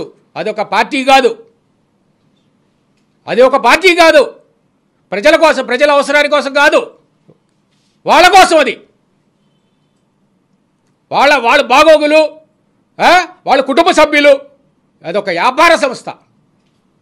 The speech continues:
అదొక యా-, వ్యాపార సంస్థ. నేను చాలా దగ్గరగా రెండు వేల పద్నా-, రెండు వేల పద్నాలుగు నుంచి రెండు వేల పంతొమ్మిది దాకా నేను లక్ష ఉద్యోగాలు తెచ్చా అంటాడుగా లోకేష్.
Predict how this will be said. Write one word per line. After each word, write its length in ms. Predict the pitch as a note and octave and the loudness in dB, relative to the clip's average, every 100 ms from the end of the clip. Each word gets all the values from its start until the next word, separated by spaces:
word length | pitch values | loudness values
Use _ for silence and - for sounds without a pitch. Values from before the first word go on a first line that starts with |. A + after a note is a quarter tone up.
| _ _ _ _ _ _ _ - | _ _ _ _ _ _ _ -20
అదొక 220 | A#2+ B2+ | -20 -16
యా-, 160 | C3 C3+ - | -16 -18 -20
వ్యాపార 440 | D#3 D#3 E3 G3+ G3 | -18 -12 -10 -10 -10
సంస్థ. 340 | D#3 A#2+ _ _ _ _ _ _ _ | -14 -20 _ _ _ _ _ _ _
నేను 200 | C3+ A3 | -8 -6
చాలా 220 | C#4+ B3 B3 | -4 -6 -6
దగ్గరగా 600 | G#3+ B3 C4 C4+ C4 _ _ _ _ C3+ | -8 -6 -2 -2 -4 _ _ _ _ -16
రెండు 200 | F3+ B3+ | -6 -2
వేల 120 | C#4 | -2
పద్నా-, 480 | A#3+ A#3 A#3+ A#3+ G3+ | -4 -10 -10 -12 -14
రెండు 240 | G#3 A#3+ | -12 -6
వేల 160 | C4 B3+ | -4 -4
పద్నాలుగు 480 | A#3 A#3 A#3+ A#3 | -8 -10 -8 -8
నుంచి 240 | A#3 B3 A3 | -8 -8 -8
రెండు 160 | G3+ | -6
వేల 100 | B3+ | -6
పంతొమ్మిది 400 | A3+ G3+ A#3 A3+ | -6 -10 -12 -10
దాకా 380 | G#3+ G3 G3 G#3+ _ _ _ _ _ _ _ _ _ _ _ | -10 -10 -8 -10 _ _ _ _ _ _ _ _ _ _ _
నేను 120 | G#3+ | -8
లక్ష 200 | B3+ - | -8 -8
ఉద్యోగాలు 460 | C#4+ D4+ D4+ D#4+ D#4+ | -12 -4 -2 -2 -4
తెచ్చా 240 | D#4 D#4+ | -4 -2
అంటాడుగా 680 | D#4 D#4 D#4 D#4+ E4 E4+ C4+ | -2 -2 -2 -2 -2 -4 -4
లోకేష్. 640 | C4 C#4+ D#4+ C4+ F4+ F#4+ | -6 -2 -2 -2 -4 -6